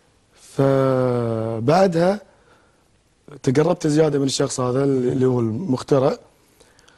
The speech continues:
صار عندي فضول إني أبي أعرف شلون، شنو الخطوات،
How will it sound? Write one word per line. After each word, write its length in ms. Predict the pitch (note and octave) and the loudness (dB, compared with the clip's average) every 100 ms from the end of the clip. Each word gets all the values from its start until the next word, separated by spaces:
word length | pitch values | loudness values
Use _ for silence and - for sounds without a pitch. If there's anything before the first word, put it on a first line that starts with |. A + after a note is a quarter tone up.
| _ _ _ - - | _ _ _ -16 -12
صار 280 | - D#3 E3+ | 0 2 2
عندي 260 | F3 F3 | 0 0
فضول 440 | E3 D#3+ E3 F#3 D#3+ | 0 0 2 2 2
إني 220 | D3+ D3+ | 0 2
أبي 180 | D3 D3 | 2 2
أعرف 280 | E3 C3 - | 0 -4 -10
شلون، 440 | G#2+ - D3+ C#3+ B2 _ _ _ _ | -10 -2 0 2 -2 _ _ _ _
شنو 200 | - C#3+ | -4 -2
الخطوات، 540 | C#3+ C#3+ C#3+ C#3 C3+ | 0 0 2 2 0